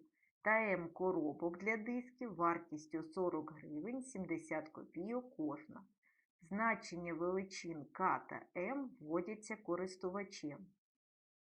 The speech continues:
Перед написанням програми побудуємо математичну модель та заповнимо блок схеми. На першому кроці виразимо формулою вартість К-дисків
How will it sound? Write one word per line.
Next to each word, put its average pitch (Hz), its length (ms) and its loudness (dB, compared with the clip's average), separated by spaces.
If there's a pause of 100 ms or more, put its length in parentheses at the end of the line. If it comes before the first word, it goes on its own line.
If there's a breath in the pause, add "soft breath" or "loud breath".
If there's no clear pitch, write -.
(120)
Перед 277 400 4
написанням 196 760 2
програми 160 720 -2
побудуємо 208 840 2
математичну 185 960 -2
модель 151 560 -2
та 185 240 -2
заповнимо 180 760 0
блок 208 280 -2
схеми. 147 500 -6 (960 soft breath)
На 196 140 4
першому 226 680 2
кроці 151 680 -6 (100)
виразимо 190 680 2
формулою 180 1000 -2 (440 soft breath)
вартість 190 840 4
К-дисків 208 1000 2